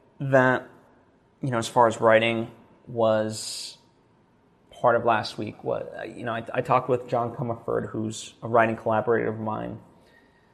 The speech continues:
And I was like, "Listen, Emerson College is doing this pitch fest.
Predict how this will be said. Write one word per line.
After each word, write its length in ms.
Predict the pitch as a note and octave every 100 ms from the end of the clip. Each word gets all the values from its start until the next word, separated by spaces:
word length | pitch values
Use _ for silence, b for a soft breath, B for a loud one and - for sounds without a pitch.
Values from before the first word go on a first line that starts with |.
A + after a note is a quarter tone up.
| b b _ _ _ _ _ -
And 120 | B2
I 80 | C3+
was 120 | B2+
like, 260 | B2+ - -
"Listen, 280 | C#3 - - - E3+
Emerson 280 | C3+ C3 E3+
College 280 | - D3+ C#3+
is 80 | C3
doing 220 | C3+ C3
this 120 | B2
pitch 280 | - B2 -
fest. 460 | - G2+ - -